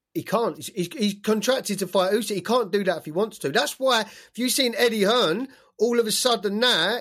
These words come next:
he's, he's the cat that's got the cream. You seen he smiled now. Frank Warren ain't got that little chirpy smile on his face anymore. It's mad, isn't it? This is boxing. This is why we love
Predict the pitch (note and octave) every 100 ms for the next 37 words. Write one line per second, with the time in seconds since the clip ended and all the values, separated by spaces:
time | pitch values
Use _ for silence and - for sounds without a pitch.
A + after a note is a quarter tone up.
0 | - A3 C4+ - G3+ C4 C4 G3+ A#3+ -
1 | F3 G#3+ F#3+ - F#3+ D#3+ B2 B2+ D3+ B3+
2 | B3+ B3+ C4+ - C4+ B3+ A#3+ A#3+ C#4+ F#3
3 | B2+ - - - C4 A#3+ A#3 C#4+ B3 A#3+
4 | A3+ D4 C4 A#3+ A3 A3 G3+ - A3 G#3
5 | F#3 - B3 C4+ G#3+ F3+ E3+ F#3+ E3 -
6 | E3+ D#3+ E3 D3 D#3+ G#3+ C4 D#4 C#4+ D4+
7 | B3+ - B3 C4 G#3 D4 D4 G#3+ A3 D4+
8 | C#4 D4+ A#3 G#3+ -